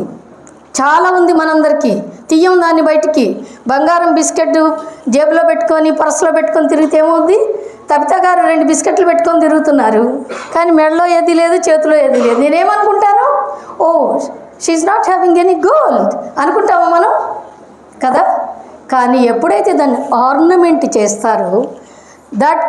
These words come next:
could be seen by everybody. అట్లా ఆమె, ఆమె జ్ఞానాన్ని ఆభరణం, ఆభరణం నేను దేనితో పోలుస్తున్నానంటే, courage.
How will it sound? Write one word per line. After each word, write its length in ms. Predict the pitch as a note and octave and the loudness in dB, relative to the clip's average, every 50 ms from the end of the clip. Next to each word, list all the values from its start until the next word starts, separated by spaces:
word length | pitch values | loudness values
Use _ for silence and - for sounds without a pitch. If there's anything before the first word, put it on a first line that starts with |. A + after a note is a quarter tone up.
| - | -2
could 140 | F#4+ F4 D#4 D#4 | -2 0 2 0
be 80 | F4+ E4+ | 0 0
seen 400 | - - - G4 G#4+ A4+ A#4+ A#4+ A#4+ A4 | 0 0 2 2 2 4 4 2 2 2
by 100 | G4+ A4 G#4+ G4+ G4+ G#4 | 2 2 2 2 2 2
everybody. 680 | G#4 G#4 G4+ G#4 G4 G4 G4 F#4 E4+ - - - - - - - - - - - - - - - - - B3 | 2 2 2 2 2 2 2 2 2 0 0 -2 -4 -6 -6 -10 -12 -14 -16 -18 -18 -20 -18 -18 -10 -6 -6
అట్లా 580 | B3 A#3+ - D#4+ D#4+ C#4+ A3+ A3+ A#3 B3+ D#4 - - - - - - - - - - - | -6 -4 -2 0 0 2 2 2 2 0 -2 -2 -6 -8 -12 -16 -18 -20 -20 -12 -6 -2
ఆమె, 640 | A3 A#3+ B3+ D4 D#4+ D4+ C4+ A3+ G#3+ G#3+ A#3 B3 C#4 - - - | 0 0 0 0 2 0 0 0 0 0 0 -2 -4 -6 -6 -4
ఆమె 220 | A#3 A#3+ B3 B3+ A3 | -2 0 0 -2 -2
జ్ఞానాన్ని 1160 | F#3+ F#3 G3 A#3+ A#3+ C4 C#4+ E4 F#4 G4+ G4+ G4 F4+ D#4+ C#4+ C4 C4 B3+ C#4 E4+ G#4 A#4+ A4+ - - - - - - - - - - | -2 -2 0 0 0 0 0 0 2 2 2 2 2 2 2 2 2 2 2 2 2 0 -2 -4 -10 -14 -18 -20 -20 -20 -12 -8 -4
ఆభరణం, 640 | A3 A3+ B3+ D4+ F4 F4 F4 F#4+ G4 F#4+ F#4+ F4 D#4 | -2 0 2 2 2 2 2 0 0 2 0 0 0
ఆభరణం 600 | C4+ C4 C#4+ D4 D#4+ F#4 F#4 F#4 F#4 F4+ F4 E4 | 0 0 0 0 0 0 2 2 4 4 4 4
నేను 140 | E4 D#4+ D4 | 2 2 2
దేనితో 440 | B3+ D#4 D#4+ D#4+ E4 E4 - E4+ E4 | 2 2 2 2 0 -2 -2 0 0
పోలుస్తున్నానంటే, 1000 | E4 D#4 D4+ D4+ D4 D#4 D#4+ D4 C#4+ D4 C#4+ C4 C4+ C4 B3 - - - - - - - | 2 2 0 0 -2 -2 -2 0 0 0 0 0 0 -2 -2 -4 -8 -12 -14 -8 -4 -2
courage. 460 | A4 G#4 A4 G4+ D4+ - - - - | 0 0 2 0 0 0 0 -2 -2